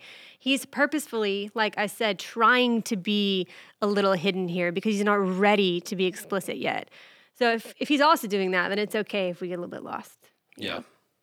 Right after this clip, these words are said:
Speaker 2: Uh, in twenty, I think the,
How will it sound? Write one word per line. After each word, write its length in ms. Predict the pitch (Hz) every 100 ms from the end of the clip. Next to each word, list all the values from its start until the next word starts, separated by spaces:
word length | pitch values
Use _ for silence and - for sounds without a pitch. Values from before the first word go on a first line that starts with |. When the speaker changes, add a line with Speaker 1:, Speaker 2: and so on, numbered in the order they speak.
| _ _ _ _ _ _ _ _ _ _ _ _ - - - - - _ _ _ _ _ _ _
Speaker 2:
Uh, 60 | - - _ _
in 180 | 120 113
twenty, 760 | - - 135 135 104 101 107 - _ _ _ _ _
I 80 | -
think 420 | - 127 123 117
the, 500 | - 110 101 98 95